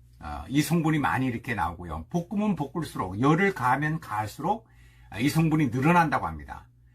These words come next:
열을 가할 때와 가하지 않았을 때가 약 다섯 배 정도 차이가 난다 그래요. 그만큼, 어, 열을 가하는 게 중요한데,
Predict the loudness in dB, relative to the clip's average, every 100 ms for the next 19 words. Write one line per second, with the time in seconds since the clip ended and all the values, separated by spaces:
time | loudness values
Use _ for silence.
0 | _ _ 2 4 4 0 4 4 4 2
1 | 4 8 6 6 2 4 4 2 0 -6
2 | -10 0 4 4 2 -2 -2 -10 -4 -4
3 | -4 -4 -2 -2 -4 -4 -2 0 0 0
4 | -4 -4 -6 -6 -6 -10 -18 _ -20 -20
5 | -20 -14 0 4 4 4 -4 -6 -6 -14
6 | -20 -20 -12 -10 -6 -2 0 4 4 4
7 | 0 -6 -2 0 0 -2 -4 -6 -6